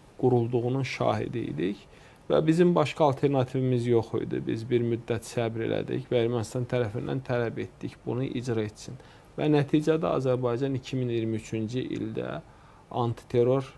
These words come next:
tədbirlərini həyata keçirməyə məcbur oldu və biz digər ərazilərimizi də azad etdik. Reallıq ondan ibarətdir ki, bugün Ermənistan hələ də Azərbaycanın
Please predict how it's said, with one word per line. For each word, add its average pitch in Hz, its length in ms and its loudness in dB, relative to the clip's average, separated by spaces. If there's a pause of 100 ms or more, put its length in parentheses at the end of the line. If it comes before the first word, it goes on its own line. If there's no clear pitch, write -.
(140)
tədbirlərini 117 800 -2
həyata 117 440 0
keçirməyə 110 640 -6
məcbur 117 480 -4
oldu 117 400 -4
və 135 160 0
biz 127 240 -4
digər 123 480 -2 (500)
ərazilərimizi 117 920 0
də 123 160 -2 (360)
azad 117 380 -2
etdik. - 380 -18 (160)
Reallıq 147 540 6
ondan 135 260 4
ibarətdir 123 640 2
ki, 131 180 -6
bugün 123 600 0 (720)
Ermənistan 120 760 2
hələ 113 320 2
də 107 220 -2
Azərbaycanın 110 920 -4